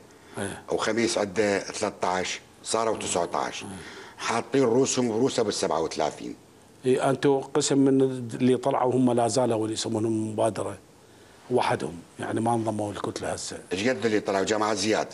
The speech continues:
Speaker 1: جماعة زياد.
Speaker 2: ايش كثر جماعة؟
Speaker 1: أعتقد ثمانية.
Speaker 2: ثمانية.
Speaker 1: إي. طبعًا
Speaker 2: أو
Speaker 1: كلهم تقدمين.
Speaker 2: حتى ثمانية. و-، ف-، ف-، تسعة عشر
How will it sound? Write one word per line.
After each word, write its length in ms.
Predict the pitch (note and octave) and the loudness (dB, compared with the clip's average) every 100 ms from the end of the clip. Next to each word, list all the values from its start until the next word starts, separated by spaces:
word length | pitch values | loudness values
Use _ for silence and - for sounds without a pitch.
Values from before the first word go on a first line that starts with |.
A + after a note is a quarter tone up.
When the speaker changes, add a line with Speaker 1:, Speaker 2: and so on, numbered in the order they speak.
| - - | -16 -2
Speaker 1:
جماعة 260 | B2 A#2 G#2+ | 0 2 -2
زياد. 340 | G2 A2 G2 | -4 -8 -6
Speaker 2:
ايش 180 | - - | -4 -2
كثر 280 | - A#2 G#2 | -2 0 0
جماعة؟ 260 | G#2+ G2+ | 2 2
Speaker 1:
أعتقد 180 | G#2 G#2+ | 0 -2
ثمانية. 500 | A2+ A#2+ A2+ G2+ F2 - - | -4 -2 -2 -4 -10 -16 -12
Speaker 2:
ثمانية. 420 | G2 G2+ D#2 C2 | -4 -2 -2 -6
Speaker 1:
إي. 760 | - F#2+ F2+ - - - - | -10 -16 -16 -18 -20 -12 -2
طبعًا 160 | G2 - | 0 0
Speaker 2:
أو 40 | |
Speaker 1:
كلهم 220 | A#2+ C#3+ A#2+ | 2 2 2
تقدمين. 420 | B2+ G#2+ A2 G#2+ | -2 -2 -2 -2
Speaker 2:
حتى 300 | A2 - A#2 | -2 -4 -6
ثمانية. 540 | - A2 F#2+ C#2+ B1+ - - - - | -2 -2 0 -2 -4 -10 -20 -20 -12
و-، 180 | F2+ F#2 | -6 -4
ف-، 140 | - | -2
ف-، 920 | F#2 E2 E2+ - E2+ F2 E2+ E2 - | -2 -2 -6 -6 -4 -2 0 0 0
تسعة 400 | G#2+ - G2+ G2 | -2 -2 -2 0
عشر 300 | F#2+ E2 - | 0 -2 -2